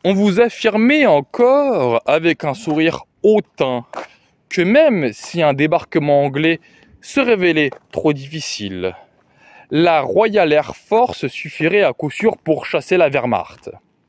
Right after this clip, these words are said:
de toutes ses conquêtes, pour mettre l'Allemagne terrifiée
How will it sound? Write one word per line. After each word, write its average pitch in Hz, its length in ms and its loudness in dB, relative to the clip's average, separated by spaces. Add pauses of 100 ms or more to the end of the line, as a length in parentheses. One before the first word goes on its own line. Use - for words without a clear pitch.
(680)
de 156 180 2
toutes - 260 -2
ses - 140 -2
conquêtes, - 720 -12 (600)
pour 190 140 2
mettre 202 240 0
l'Allemagne 147 420 0
terrifiée 170 720 -2